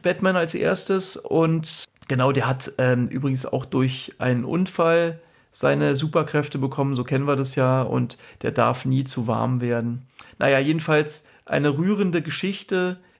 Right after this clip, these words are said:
in der Batman und Robin, ähm, zum Beispiel tatsächlich auch in Weihnachtsoutfits steigen,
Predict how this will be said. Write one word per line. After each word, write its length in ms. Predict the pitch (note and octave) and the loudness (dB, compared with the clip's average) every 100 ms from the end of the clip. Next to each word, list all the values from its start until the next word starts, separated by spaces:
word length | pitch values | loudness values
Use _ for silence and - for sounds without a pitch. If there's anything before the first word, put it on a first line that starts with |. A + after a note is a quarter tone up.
| _ - | _ -6
in 160 | D3+ | -4
der 300 | C#3+ C#3+ D3+ | 0 2 2
Batman 420 | C3+ C#3 - D#3+ D3 | 2 0 0 -2 -2
und 380 | C3 C#3 C3 | -4 -6 -2
Robin, 560 | C#3 C3 C#3+ C#3+ C#3+ C#3 - | 0 2 2 0 -4 -6 -2
ähm, 580 | C3 B2+ B2+ B2+ C3 - _ _ | 2 2 0 -2 -4 -12 _ _
zum 180 | - C3+ | -6 0
Beispiel 320 | C#3+ D3+ D3+ | 0 0 0
tatsächlich 400 | D3 C#3+ C#3+ - | 0 0 -2 0
auch 120 | C3+ | 0
in 160 | C3+ A#2+ | 0 2
Weihnachtsoutfits 920 | B2+ F3+ F3+ - - D#3+ D#3+ E3+ D#3+ | 2 0 -4 -8 -4 -2 -2 -8 -10
steigen, 600 | - D3 C#3+ D#3+ D#3+ E3 | -6 -2 0 0 -4 -8